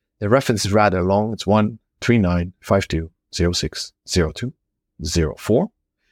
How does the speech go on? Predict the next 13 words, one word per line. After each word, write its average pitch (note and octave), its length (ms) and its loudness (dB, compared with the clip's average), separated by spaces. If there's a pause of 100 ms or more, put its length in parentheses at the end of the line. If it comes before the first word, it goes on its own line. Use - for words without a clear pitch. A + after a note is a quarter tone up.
(140)
Retails A2+ 420 2
today G2 400 2
at E2 120 -6
seven F2+ 320 0
thousand D#2 420 -4
three F#2 160 0
hundred, F2 260 -2 (440)
including F#2 440 0
vat. F2+ 340 -6 (760)
Thirty-nine B2 380 2
millimeters, A#2 600 0 (880)
delicious B2+ 460 2
watch. G#2 480 -2